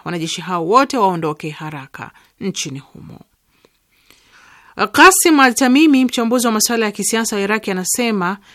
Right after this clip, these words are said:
vipigo angamizi wanavyopata wanajeshi wa Marekani kutoka kwa makundi ya mukawama wa Kiislamu ya Iraki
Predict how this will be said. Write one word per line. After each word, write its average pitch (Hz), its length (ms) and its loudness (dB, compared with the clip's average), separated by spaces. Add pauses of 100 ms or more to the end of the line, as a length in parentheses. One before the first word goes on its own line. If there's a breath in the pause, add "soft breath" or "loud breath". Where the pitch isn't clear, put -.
(240 soft breath)
vipigo 269 640 4
angamizi 220 600 0
wanavyopata 190 540 -2
wanajeshi 196 400 -2
wa 190 60 -4
Marekani 180 500 -6
kutoka 190 360 -8
kwa 175 100 -8
makundi 190 320 -4
ya 175 60 -4
mukawama 175 480 -4
wa 160 80 -6
Kiislamu 185 500 -6
ya 175 80 -6
Iraki 185 500 -4